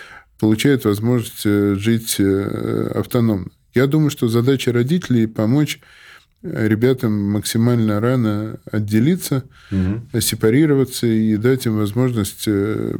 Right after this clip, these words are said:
Speaker 1: проявлять себя так, как они хотят, и жить отдельно. Про то, что вы сказали, никто людей не учит. Да, действительно, никто не учит. Э, и если раньше были какие-то,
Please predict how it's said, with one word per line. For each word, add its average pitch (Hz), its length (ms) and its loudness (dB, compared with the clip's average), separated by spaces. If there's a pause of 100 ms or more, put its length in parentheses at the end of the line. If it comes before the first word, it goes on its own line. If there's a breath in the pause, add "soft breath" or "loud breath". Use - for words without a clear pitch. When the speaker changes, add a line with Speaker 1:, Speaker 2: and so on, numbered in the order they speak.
Speaker 1:
проявлять 113 540 2
себя 117 280 -2
так, 107 260 -4
как 98 180 -8
они 101 200 -2
хотят, 131 420 -4
и 101 40 -4
жить 107 220 -2
отдельно. 92 380 -2 (1700 loud breath)
Про 131 160 2
то, 180 120 0
что 160 180 0
вы 151 100 4
сказали, 143 420 2
никто 131 340 0
людей 131 360 2
не 131 140 4
учит. 151 420 0 (200)
Да, 143 160 2
действительно, 120 540 -2
никто 110 340 -2
не 98 140 0
учит. 175 400 -2 (480 loud breath)
Э, 110 360 2
и 107 720 0
если 107 240 0
раньше 117 340 0
были 98 220 -2
какие-то, 101 680 -2